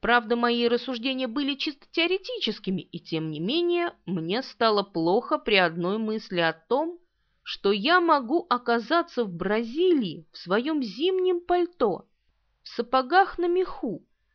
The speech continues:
в тёплых рейтузах и в платиновом парике. Спрятав календарик и атлас, я сидела неподвижно, глядя бездумно на солнечные блики за окном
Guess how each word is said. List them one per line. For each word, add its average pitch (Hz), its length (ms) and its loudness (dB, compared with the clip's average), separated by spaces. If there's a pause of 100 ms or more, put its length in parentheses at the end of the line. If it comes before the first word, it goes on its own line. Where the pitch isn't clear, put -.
(120)
в - 160 -20
тёплых 339 580 0
рейтузах 311 840 0
и 175 100 -6
в - 180 -12
платиновом 269 760 0
парике. 220 640 -6 (880)
Спрятав 196 640 2
календарик 190 640 2
и 220 40 2
атлас, 359 440 2
я 370 160 0
сидела 339 400 0
неподвижно, 294 960 -2 (340)
глядя 349 500 0
бездумно 311 920 -2
на 208 220 -4
солнечные 285 760 -6
блики 208 380 -8
за 226 240 0
окном 202 500 -4